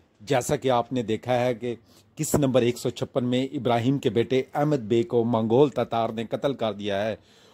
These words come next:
और इल्ज़ाम अलाउद्दीन पर लग गया है। इस तरह इब्राहिम उस्मान बे के ख़िलाफ़ हो गया है। दूसरी तरफ याकूब बे भी उस्मान बे से पूछ रहा है कि गोंचा को कुछ हुआ तो वो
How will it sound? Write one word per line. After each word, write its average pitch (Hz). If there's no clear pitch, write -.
और 131
इल्ज़ाम 127
अलाउद्दीन 120
पर 107
लग 104
गया 95
है। 87
इस 175
तरह 160
इब्राहिम 139
उस्मान 123
बे 131
के 139
ख़िलाफ़ 117
हो 107
गया 110
है। 107
दूसरी 120
तरफ 120
याकूब 120
बे 117
भी 113
उस्मान 107
बे 110
से 107
पूछ 135
रहा 98
है 98
कि 120
गोंचा 123
को 117
कुछ 117
हुआ 107
तो 113
वो 107